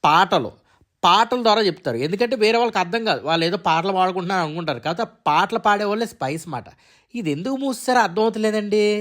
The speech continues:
ఈ స్వరంగాలే కానీ ఎందుకు మూసారో తెలియట్లేదు. కాసేపు ఆగి అడిగితే తెలుస్తుంది, అవతల ఉన్న-, ఉన్నారు వాళ్ళు. కానీ చూద్దామండి ఇంకా లోపల ఏమేమి ఉంటాయో. వాళ్ళు చెప్పింది ఏంటంటే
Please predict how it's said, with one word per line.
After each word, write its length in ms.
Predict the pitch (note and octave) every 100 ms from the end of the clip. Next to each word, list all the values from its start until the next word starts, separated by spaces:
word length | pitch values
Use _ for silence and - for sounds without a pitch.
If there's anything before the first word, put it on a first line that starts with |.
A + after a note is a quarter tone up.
| G#3+ _ _ -
ఈ 100 | E3+ F3+
స్వరంగాలే 520 | C#3 D3 G#3+ A#3 G#3+ A#3+
కానీ 120 | A3 D#3+
ఎందుకు 160 | G3+ G#3
మూసారో 280 | - G#3+ F#3
తెలియట్లేదు. 420 | D3 D#3+ B2+ G2+ _ _ _ _
కాసేపు 320 | C#3+ C#3+ F3+ -
ఆగి 140 | E3+ G3
అడిగితే 280 | F3 F3 A3 A#3+ D#3
తెలుస్తుంది, 360 | D#3+ - E3+ F#3
అవతల 200 | C3 C#3+ F3 D3+
ఉన్న-, 180 | C#3+ D3+ D3+ C#3+ B2+
ఉన్నారు 240 | C#3 D3
వాళ్ళు. 220 | B2+ A#2 F#3 B3 _ _ _ _ _ _ _ _ - A#2+
కానీ 160 | D3 D#3+
చూద్దామండి 460 | C#3 C#3+ F#3+ F#3+ G3
ఇంకా 100 | E3+ C#3
లోపల 200 | A#2+ D#3 D3+
ఏమేమి 160 | D#3 D#3
ఉంటాయో. 240 | C3+ A2+ - _ _ A#2+
వాళ్ళు 180 | C#3+ E3+
చెప్పింది 280 | E3+ - B3+
ఏంటంటే 280 | A#3+ A#3+ A#3+